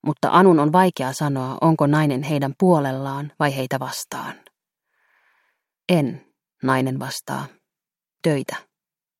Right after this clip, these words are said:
"Minne päin Israelia menet?" "Ja Palestiinaa. Ihan Jerusalem, Länsi ja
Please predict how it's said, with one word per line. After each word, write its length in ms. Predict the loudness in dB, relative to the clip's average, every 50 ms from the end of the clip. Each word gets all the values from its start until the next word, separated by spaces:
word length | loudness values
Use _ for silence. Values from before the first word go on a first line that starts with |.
| _ _ _ _ _ _ _ _ _ _ _ _ _ _ _ _ _ _ _ _ _ _ _ _
"Minne 240 | 6 6 6 6 4 2 _
päin 200 | -4 -2 0 2
Israelia 560 | 0 0 0 0 -2 -2 -2 0 -2 -2 2
menet?" 500 | 2 2 2 2 0 -4 _ -20 -20 _ _ _ _ _ _ _ _ _ _ _ _ _ _ _ _ _ _ _ _ _ _ _ _ _ _ -6
"Ja 100 | -6 -2 _
Palestiinaa. 840 | 2 2 2 2 -2 -8 -14 _ -14 -14 -12 -12 -12 -12 -12 -12 -14 -16 _ _ _ _ _ _ _ _ -20 -20 -20 -20 -20 -20 -6 _
Ihan 200 | 0 4 4 6
Jerusalem, 760 | 6 8 8 6 4 4 4 2 4 4 4 4 2 0 -2 -8 0
Länsi 400 | 4 6 6 6 6 4 2 -2
ja 100 | -4 -4